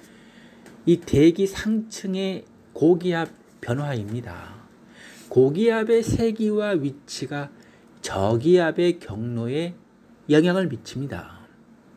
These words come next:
고기압이 서쪽에서 약화되거나 동쪽에서 강화되면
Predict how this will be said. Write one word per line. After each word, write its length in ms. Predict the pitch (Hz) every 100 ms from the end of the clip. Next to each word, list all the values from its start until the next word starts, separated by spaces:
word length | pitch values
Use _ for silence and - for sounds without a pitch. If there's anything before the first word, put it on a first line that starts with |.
| - - - - - - - -
고기압이 460 | 156 170 208 190 202
서쪽에서 720 | - 220 - 220 202 196 185
약화되거나 1000 | 127 117 - - 135 123 117 117 131 139 -
동쪽에서 760 | - 151 170 - 170 175 175 170
강화되면 920 | - - 117 147 135 117 107 82 -